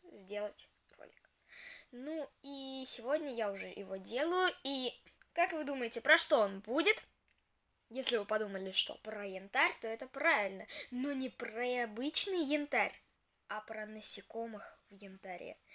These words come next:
И да, они у меня тоже есть, и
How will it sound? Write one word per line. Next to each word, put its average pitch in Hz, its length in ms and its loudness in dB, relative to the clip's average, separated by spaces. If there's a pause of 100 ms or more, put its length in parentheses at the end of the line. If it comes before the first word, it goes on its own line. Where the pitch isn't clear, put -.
(280)
И 254 100 -4
да, 190 340 4
они 233 240 0
у 311 80 2
меня 302 260 0
тоже 226 300 -4
есть, - 720 -4
и 214 720 -14